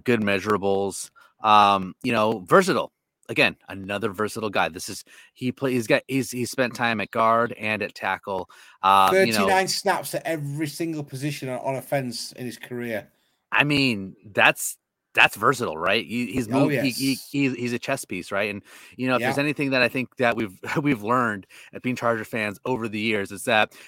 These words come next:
Speaker 1: you can never have enough
Speaker 2: <laughs>
Speaker 1: offensive linemen.
Speaker 2: No.
Speaker 1: Never,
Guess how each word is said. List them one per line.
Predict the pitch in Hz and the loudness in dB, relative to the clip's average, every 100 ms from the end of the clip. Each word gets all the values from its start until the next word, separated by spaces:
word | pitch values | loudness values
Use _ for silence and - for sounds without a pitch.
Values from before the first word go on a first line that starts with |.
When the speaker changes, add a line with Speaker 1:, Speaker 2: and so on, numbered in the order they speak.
| - | -10
Speaker 1:
you | 123 | -6
can | 120 123 | -4 0
never | 117 143 156 156 | 4 4 4 4
have | 147 135 139 | 6 6 6
enough | 139 127 - | 2 2 2
Speaker 2:
<laughs> | |
Speaker 1:
offensive | 165 127 120 113 | 0 0 -2 0
linemen. | 123 139 123 101 82 - | 4 4 4 -2 -6 -8
Speaker 2:
No. | 196 202 196 | 6 10 10
Speaker 1:
Never, | 190 220 160 104 | 10 8 6 0